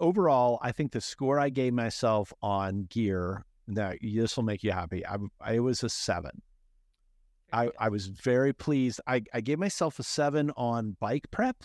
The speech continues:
Speaker 1: like the, the bike, the build, and how I had it set up for the trip.
Speaker 2: <clears throat>
Speaker 1: Uh, the bike did really well. I had no mechanical issues. Um, everything, you know, ran and function the way I was hoping it would function. So in turn, and I've been building that bike for about three years to be able to start doing this kind of thing.
Speaker 2: Mm-hmm.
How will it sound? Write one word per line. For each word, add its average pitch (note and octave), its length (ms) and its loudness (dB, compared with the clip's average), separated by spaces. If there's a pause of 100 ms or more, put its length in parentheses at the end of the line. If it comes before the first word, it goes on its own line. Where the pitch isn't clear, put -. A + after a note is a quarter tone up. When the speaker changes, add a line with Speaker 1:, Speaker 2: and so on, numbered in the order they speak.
Speaker 1:
like A#2+ 200 0
the, G#2 240 2
the G2+ 100 -4
bike, B2 400 2
the G#2+ 100 -2
build, C3+ 540 0
and G#2 120 -2
how A2 200 -2
I A#2 80 0
had A2+ 200 -2
it G#2 100 -8
set G#2+ 260 0
up A2+ 180 0
for B2+ 160 0
the G#2+ 80 -2
trip. B2+ 360 0
Speaker 2:
<clears throat> - 40 -6 (600)
Speaker 1:
Uh, G#2 180 2
the G2 120 -4
bike B2 340 0
did G#2+ 400 -2
really C3+ 340 0
well. B2 380 2
I G#2+ 80 2
had F2+ 80 -4
no B2 180 2
mechanical B2 640 -2
issues. A#2 680 -2 (120)
Um, F#2 340 -8
everything, A#2 720 -2
you G2 80 -6
know, F#2+ 80 -4
ran A2+ 480 -2 (800)
and A2 120 -6
function F3+ 500 2
the C3+ 80 0
way A#2+ 180 2
I G#2+ 80 2
was G2+ 140 -6
hoping C3 340 2
it - 20 0
would A2 160 -2
function. B2 460 -2
So A2 240 0
in G#2 100 -2
turn, B2+ 300 0
and B2+ 100 -4
I've E3 120 2
been D#3 120 2
building A#2 360 0
that G#2 180 0
bike F#2+ 240 0
for - 160 0
about G2 260 0
three A2 240 0
years G#2 340 0
to - 80 -6
be G2 120 0
able F#2 180 0
to - 80 -12
start - 240 -2
doing G2 240 -2
this F3 160 -4
kind A3+ 220 -2
of G#3+ 60 -6
thing. B3+ 220 0
Speaker 2:
Mm-hmm. F#3+ 160 -6